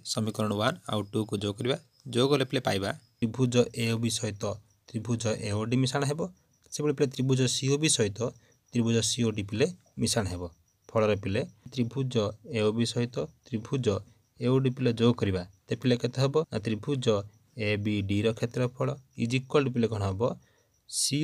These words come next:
ଓ ବି ସହିତ ଯଦି ପିଲା ଆମେ ସି ଓ ଡି ମିଶେଇ ଦବା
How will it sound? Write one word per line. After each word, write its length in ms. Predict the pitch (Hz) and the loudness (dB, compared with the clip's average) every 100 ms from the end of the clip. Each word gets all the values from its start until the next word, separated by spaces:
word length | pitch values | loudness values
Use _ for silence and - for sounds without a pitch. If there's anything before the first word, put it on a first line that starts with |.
| 160 | 2
ଓ 40 | 156 | 2
ବି 80 | 160 - | 2 2
ସହିତ 340 | 110 127 123 101 95 - _ _ | 2 2 0 -2 -2 -8 _ _
ଯଦି 240 | 117 107 113 | -4 0 0
ପିଲା 180 | 120 110 107 | 0 0 0
ଆମେ 160 | 104 104 - _ - - | -2 -4 -10 _ -8 -4
ସି 180 | - 139 151 | 0 0 0
ଓ 80 | 139 131 127 | 2 4 6
ଡି 80 | 117 | 4
ମିଶେଇ 260 | 113 - 131 | 4 4 2
ଦବା 180 | 104 98 | 4 0